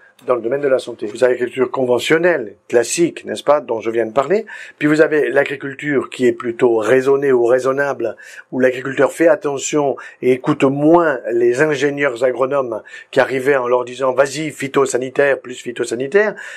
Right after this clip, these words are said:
Et je fais remarquer que le mot phytosanitaire, vous entendez phyto la plante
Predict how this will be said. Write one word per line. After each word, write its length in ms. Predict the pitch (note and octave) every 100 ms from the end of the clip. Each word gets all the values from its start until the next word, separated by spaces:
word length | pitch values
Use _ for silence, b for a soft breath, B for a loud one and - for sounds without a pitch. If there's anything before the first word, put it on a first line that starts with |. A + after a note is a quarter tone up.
| B
Et 40 |
je 100 | A#2+
fais 120 | A#2+ B2+
remarquer 480 | A#2+ C3 - A3
que 100 | G#3+
le 140 | C3 C3
mot 160 | C#3
phytosanitaire, 880 | B2+ C#3+ C3+ B2 A#2 A#2 B2+ F#3 G3+
vous 180 | C3+ B2+
entendez 420 | A#2+ B2 A#2+ B2+
phyto 400 | A2+ C3 - C3+
la 120 | A#2
plante 420 | - E3 G3+ G#3+